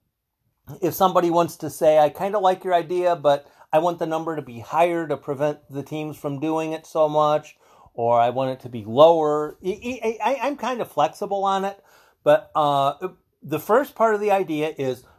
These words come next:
bring back the first year player draft so everybody, whether it's, uh, you saw a kid in the Dominican,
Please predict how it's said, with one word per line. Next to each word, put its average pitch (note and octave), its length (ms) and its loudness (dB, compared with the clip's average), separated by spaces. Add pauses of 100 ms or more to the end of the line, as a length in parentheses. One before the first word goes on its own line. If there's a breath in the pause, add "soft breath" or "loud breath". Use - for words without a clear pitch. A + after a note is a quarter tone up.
bring F#3+ 220 -2
back G#3 260 0
the B3+ 180 -4 (540)
first F#3+ 260 -2
year A3+ 120 2
player D3+ 300 0
draft B2+ 380 -2
so - 260 -2 (180)
everybody, E3 560 4
whether F#3+ 340 2
it's, F#3+ 260 -6
uh, F3+ 120 -6 (320 soft breath)
you F#3 160 -4
saw A3 300 2
a G#3 40 -2
kid G#3+ 220 -2
in G3+ 60 -6
the F#3+ 80 -2
Dominican, E3+ 600 -2